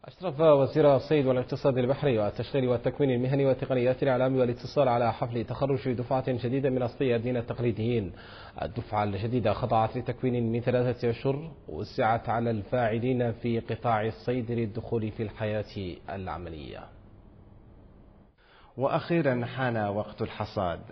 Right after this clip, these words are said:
Speaker 2: أكثر من ثلاثمائة صياد تقليدي باتوا على أعتاب مرحلة جديدة من العمل ميدانيا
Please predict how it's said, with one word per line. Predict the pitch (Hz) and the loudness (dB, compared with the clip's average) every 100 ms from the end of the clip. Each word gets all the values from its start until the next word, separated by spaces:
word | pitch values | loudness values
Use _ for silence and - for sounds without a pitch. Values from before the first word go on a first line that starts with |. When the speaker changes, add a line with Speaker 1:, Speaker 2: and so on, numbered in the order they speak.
| - 131 | -8 -8
Speaker 2:
أكثر | - - 131 | -6 -2 0
من | 135 123 | 0 -2
ثلاثمائة | 107 95 92 104 120 110 120 | -2 -2 -2 -2 -2 -2 -4
صياد | 110 98 98 95 95 | -4 -2 -2 -4 -4
تقليدي | 107 - 110 104 127 123 | -4 -2 -2 0 -2 -2
باتوا | 113 135 135 107 | 0 0 0 0
على | 87 87 | 0 2
أعتاب | 85 - 110 98 | 0 4 2 4
مرحلة | 98 95 110 110 120 | 0 0 2 2 2
جديدة | 101 110 117 127 98 85 | 4 4 4 2 2 0
من | 87 95 | 0 0
العمل | 90 90 107 101 92 | 0 2 2 2 0
ميدانيا | 95 101 98 110 156 120 87 82 | 0 0 2 2 2 0 -2 -4